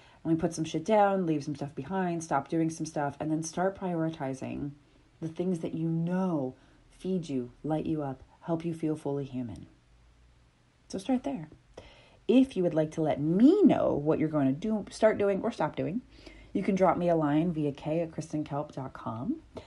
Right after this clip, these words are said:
I would love to hear which of your very human limitations you're gonna prioritize. And if you would like my help in bringing your truest work into the world, minus super duper hustle culture and plus rest,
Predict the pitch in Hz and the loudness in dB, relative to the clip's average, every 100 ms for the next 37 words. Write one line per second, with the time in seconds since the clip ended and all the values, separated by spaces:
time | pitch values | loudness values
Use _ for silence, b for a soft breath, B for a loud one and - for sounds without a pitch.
0 | B - 151 151 160 160 160 165 185 175 | B -2 0 4 6 6 6 4 0 0
1 | 165 165 160 156 160 143 135 156 139 143 | -2 -2 -2 0 -2 -2 -2 0 0 -2
2 | 147 147 131 139 139 135 135 131 - 147 | -4 -6 -4 -4 -4 -6 -6 -6 -6 -6
3 | 151 147 139 147 131 127 135 139 139 269 | -6 -4 -6 -6 -6 -6 -8 -8 -8 -10
4 | 262 - _ - _ _ _ _ _ _ | -14 -20 _ -20 _ _ _ _ _ _
5 | _ _ _ - 175 160 175 170 151 143 | _ _ _ -6 -4 -2 -2 0 0 -2
6 | 147 156 185 180 196 320 B B B B | -2 0 0 0 -2 -4 B B B B
7 | - 180 180 185 185 180 180 175 - - | -2 0 2 2 2 2 0 -2 -8 -2
8 | 220 202 - 151 151 139 139 - 139 131 | 0 0 -2 -6 -4 -4 -6 -4 -4 -2
9 | 135 135 131 B B B - 156 160 175 | 0 -2 -2 B B B -8 -2 0 2
10 | 170 165 165 - - - - 160 147 143 | 2 2 0 -6 -12 -8 -4 -4 -2 -2
11 | 139 135 131 139 131 131 - - 127 135 | -4 -6 -6 -6 -6 -6 -8 -6 -4 -4
12 | - 143 - 131 147 151 185 - - | -4 -6 -6 -6 -4 -4 -6 -10 -16